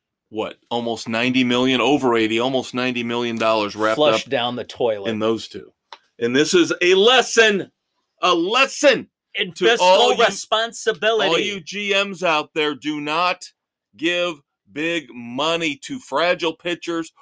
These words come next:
Speaker 1: or pitchers pushing forty, for the love of God. And all I hear from Mets fans on the radio is, "Oh, this is just Tom Glavine all over again."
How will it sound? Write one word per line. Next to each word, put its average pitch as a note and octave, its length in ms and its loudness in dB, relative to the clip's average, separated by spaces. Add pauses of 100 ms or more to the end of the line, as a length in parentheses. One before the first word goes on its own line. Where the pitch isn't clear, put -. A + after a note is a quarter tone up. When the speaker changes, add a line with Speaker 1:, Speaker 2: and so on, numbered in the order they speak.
(140)
Speaker 1:
or D#3+ 180 -4
pitchers E3+ 540 -8 (120)
pushing E3 400 -4
forty, E3 720 2 (280)
for D#3 160 2
the D3+ 140 2
love D#3+ 300 4
of B2+ 180 -2
God. C#3+ 640 2 (1000)
And C3 100 -12
all D3+ 160 -2
I D#3 80 -2
hear D3+ 140 -4
from C3+ 260 -8
Mets D3 300 -6
fans A2 480 -8
on B2 140 -4
the A#2+ 80 -6
radio B2+ 640 -4 (260)
is, B2 440 -4 (600)
"Oh, C#3 220 -4
this C3 120 -8
is C#3 100 -10
just C3 220 -8
Tom C#3+ 380 0
Glavine C3+ 400 2
all C3+ 240 4
over C#3 320 2
again." G#2 400 -6